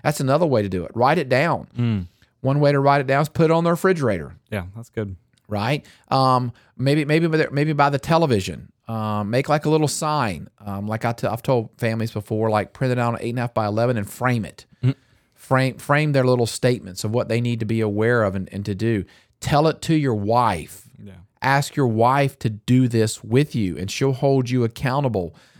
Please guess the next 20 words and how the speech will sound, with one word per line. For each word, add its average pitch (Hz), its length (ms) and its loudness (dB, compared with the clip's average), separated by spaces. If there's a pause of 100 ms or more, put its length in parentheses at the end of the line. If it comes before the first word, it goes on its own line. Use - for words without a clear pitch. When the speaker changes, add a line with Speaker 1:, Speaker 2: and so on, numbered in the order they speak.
(200)
Speaker 1:
um, 107 340 -2
to 110 140 -6
that, 98 440 -4
right? 110 240 -2 (200)
Again, 120 380 -2
invite 117 520 0
your 135 160 -2
kids 139 500 -2
into 131 400 -2
the 117 100 -2
process. - 920 -2 (120)
Speaker 2:
Mm. 110 100 -6
Speaker 1:
Um, 101 380 -4 (280)
Speaker 2:
That's - 140 -20
cool. 104 140 -6
Speaker 1:
like, 110 220 0
yeah, 127 200 2
our 131 300 2
family, 151 460 0 (400)
like, 107 300 -2